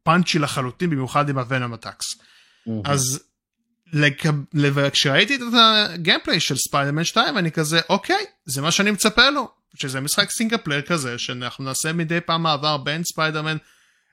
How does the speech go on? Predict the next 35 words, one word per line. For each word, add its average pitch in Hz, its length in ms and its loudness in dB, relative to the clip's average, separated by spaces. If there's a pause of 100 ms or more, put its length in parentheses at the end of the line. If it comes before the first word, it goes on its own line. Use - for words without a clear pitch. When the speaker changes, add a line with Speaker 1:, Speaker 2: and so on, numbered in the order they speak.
Speaker 1:
אה, 143 300 0
מיילס 151 360 2
מוראלס 147 500 0
לספיידרמן 143 520 -2
של 156 120 -4
פיטר 156 300 -2
פארקר, 120 460 -4 (460)
ואנחנו 147 460 0
פשוט, 151 320 -4
אה, 170 140 2
נעשה 170 340 2
מה 180 120 0
שצריך 190 420 -2
לעשות 214 380 0
כדי 160 420 0
לעצור 160 380 0
את 175 80 -6
כל 180 180 0
ה-bad 180 300 0
guys. 170 400 -2 (500)
וכשאני 143 960 2
ראיתי 160 600 0 (120)
את 139 160 -4
ה-, 135 100 2 (640)
<laughs> - 520 -12
לא 160 100 4
יודע 190 160 6
למה, 180 240 6
אבל 143 160 -2
כשאני 143 260 4
ראיתי 160 280 4
את 185 140 -2
הספיידרמן 151 1080 2
שבחליפה 135 720 0
השחורה, 139 500 -2